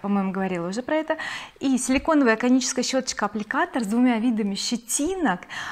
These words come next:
для разделения и максимальной выразительности взгляда.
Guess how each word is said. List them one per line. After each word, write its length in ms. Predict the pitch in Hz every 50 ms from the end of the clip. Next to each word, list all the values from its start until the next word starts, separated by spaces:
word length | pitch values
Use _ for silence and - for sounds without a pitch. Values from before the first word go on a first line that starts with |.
| - - -
для 480 | 208 220 226 269 269 285 285 277 - -
разделения 880 | - 240 240 226 208 196 202 233 226 220 233 277 311 320 262 214 196
и 160 | - - 240 262
максимальной 840 | 240 240 233 - - - 226 214 208 208 214 220 226 226 220 214
выразительности 1080 | 190 185 202 214 214 208 208 202 196 220 240 240 - 254 226 214 214 208 214 - - 220
взгляда. 720 | 208 185 202 208 240 226 233 233 226 220 208 175 185 196